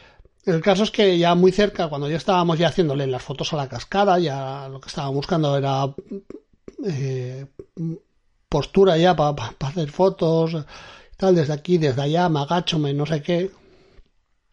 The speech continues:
Pues bueno, eh, había un sitio en el que había árboles de, de, tirados, ¿no? Entonces, pues bueno, había un trozo en el que no se podía pasar muy bien, entonces yo decidí pasar, pues, pegado al río.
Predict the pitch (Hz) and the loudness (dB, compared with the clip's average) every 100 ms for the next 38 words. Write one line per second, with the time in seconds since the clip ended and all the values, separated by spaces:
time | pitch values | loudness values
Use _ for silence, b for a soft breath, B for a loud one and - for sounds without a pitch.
0 | - - B B B B B 190 170 175 | -18 -18 B B B B B 4 6 4
1 | 139 - 180 175 156 151 151 160 165 165 | 2 0 4 4 4 0 2 4 6 6
2 | 175 170 196 202 185 165 151 147 151 160 | 4 2 4 4 2 0 -2 -2 0 0
3 | 139 143 135 - 139 135 131 131 131 127 | 0 0 -2 -2 -2 0 -2 -4 -6 -8
4 | 139 - 139 226 156 123 175 156 175 170 | -12 -8 -4 -4 -4 -8 -8 -4 0 0
5 | 170 180 156 185 151 160 165 170 185 180 | -2 -2 2 2 4 2 2 4 4 4
6 | 151 143 156 180 196 196 202 196 196 202 | 2 0 2 2 4 4 6 4 4 4
7 | 208 220 202 180 175 175 175 180 - 185 | 4 4 4 2 2 4 4 4 2 2
8 | 185 180 147 180 160 147 _ _ _ - | 2 2 2 2 2 -4 _ _ _ -20
9 | 120 _ - 127 - - 135 135 143 156 | -20 _ -12 -10 -10 -10 -8 -4 0 0
10 | 151 185 196 208 | 2 4 4 2